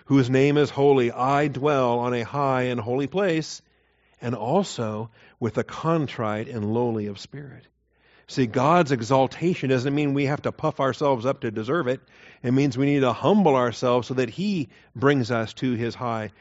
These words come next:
and exalted place. In order to revive the spirit of the lowly, to revive the heart of the contrite.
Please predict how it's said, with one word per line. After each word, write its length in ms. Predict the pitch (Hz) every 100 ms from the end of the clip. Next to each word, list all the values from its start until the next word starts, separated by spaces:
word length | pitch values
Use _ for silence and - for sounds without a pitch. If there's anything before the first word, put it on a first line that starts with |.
| _ -
and 140 | 117 113
exalted 640 | 104 110 101 - 98 101 _ _
place. 640 | 110 95 82 107 - - _ _ _ _ _ _ -
In 140 | 113
order 240 | 123 131
to 80 | 127
revive 560 | 127 120 127 123 120 117
the 60 |
spirit 380 | 120 - 131 131
of 100 | 131
the 80 | 131
lowly, 420 | 123 110 107 104 -
to 80 | 113
revive 600 | 110 123 123 110 104 110
the 140 | 110
heart 400 | 104 - 120 98
of 160 | - 104
the 80 | 104
contrite. 560 | 110 101 104 101 101